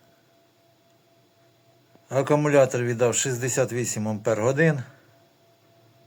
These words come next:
Напруга дванадцять і вісім. Вісімсот вісімдесят дев'ять ватт годин. Думаю,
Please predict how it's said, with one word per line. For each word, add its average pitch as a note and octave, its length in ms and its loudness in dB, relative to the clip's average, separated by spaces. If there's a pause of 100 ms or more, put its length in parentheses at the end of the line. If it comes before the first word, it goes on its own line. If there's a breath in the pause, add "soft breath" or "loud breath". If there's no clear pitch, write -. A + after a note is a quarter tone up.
(120)
Напруга B2+ 500 0
дванадцять B2 600 -2
і C#3+ 80 -2
вісім. D#3 460 0 (1700)
Вісімсот B2+ 680 -8
вісімдесят A2 640 -8
дев'ять C#3 460 -4 (140)
ватт A2 300 -4
годин. F2 380 -8 (1800 soft breath)
Думаю, C#3 500 -6